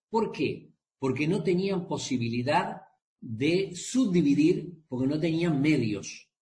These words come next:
¿no? Es decir, no hay posibilidades de, el alambrado, tan común en nuestro país, eh, ellos no les, no, no pueden acceder fácilmente a eso.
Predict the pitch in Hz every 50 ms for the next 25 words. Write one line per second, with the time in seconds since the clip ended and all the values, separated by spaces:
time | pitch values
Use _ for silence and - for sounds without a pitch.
0 | _ _ _ 120 123 131 143 139 - - - - - - 135 123 113 117 120 131
1 | 143 135 143 127 - 127 127 120 120 107 101 95 92 98 - - 110 104 104 98
2 | 98 98 107 - - - 143 143 147 131 120 - _ - 107 104 104 98 95 90
3 | 85 - _ _ _ - 113 113 127 131 127 113 107 104 104 107 107 101 _ _
4 | _ - 147 147 - 143 147 - 160 120 120 - - - _ _ _ _ _ _
5 | _ _ _ - 123 117 117 - - 160 151 151 156 139 117 120 151 190 180 156
6 | 127 - - - - 139 139 127 143 160 156 151 156 185 190 175 170 156 139 -
7 | - - 123 117 151 175 170 - 160 147 - - 131 117 120 131 127 131 135 104
8 | 90 90 - - - -